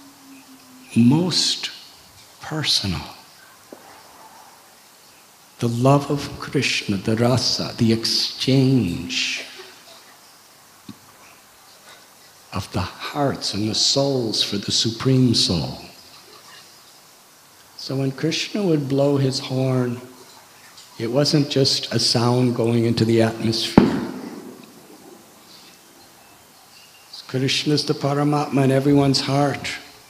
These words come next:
When Krishna blows his horn,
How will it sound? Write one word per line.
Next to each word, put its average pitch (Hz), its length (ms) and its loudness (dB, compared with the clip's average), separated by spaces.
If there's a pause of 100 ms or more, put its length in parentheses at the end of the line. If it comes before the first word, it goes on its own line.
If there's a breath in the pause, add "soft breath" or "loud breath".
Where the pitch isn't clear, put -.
(560 loud breath)
When 117 160 0
Krishna 147 420 -2
blows 147 540 2
his 151 220 -2
horn, 139 960 0